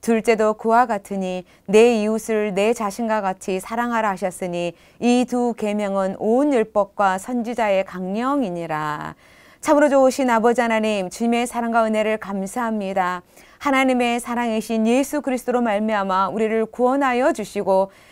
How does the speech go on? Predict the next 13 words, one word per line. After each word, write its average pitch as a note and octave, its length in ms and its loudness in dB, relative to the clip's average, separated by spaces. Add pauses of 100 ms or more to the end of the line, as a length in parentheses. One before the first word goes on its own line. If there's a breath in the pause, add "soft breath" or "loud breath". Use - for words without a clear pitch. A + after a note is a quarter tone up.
(120)
그 C#4+ 260 4
사랑 C4 360 -2
안에 A3 360 0
우리를 G#3+ 600 2
자녀 A3+ 280 0
삼아 B3+ 260 -2
주심을 G#3+ 420 -2
감사를 G#3+ 640 0
드립니다. F#3+ 680 0 (380 loud breath)
오늘 B3+ 260 6
드려지는 B3 460 2
예배를 B3+ 400 6
통하여 G#3 600 0